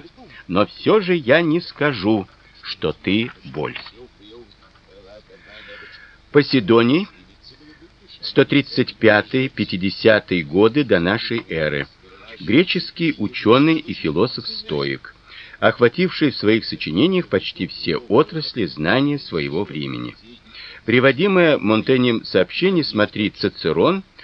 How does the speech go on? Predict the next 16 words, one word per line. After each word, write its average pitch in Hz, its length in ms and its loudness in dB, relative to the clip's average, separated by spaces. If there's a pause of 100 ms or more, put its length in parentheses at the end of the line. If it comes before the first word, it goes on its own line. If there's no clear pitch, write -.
(140)
Тускуланские 90 800 -4
беседы, 151 640 -2
глава 78 340 -4
вторая, 107 480 -2
страница 104 540 -8
двадцать - 420 -8
пятая. - 480 -12 (2250)
Он 160 200 6
испытывал 190 560 2
такие 160 380 2
же 104 140 0
страдания, 76 580 0
как - 220 2
и 160 40 4
мой 170 200 2
слуга, 104 500 -4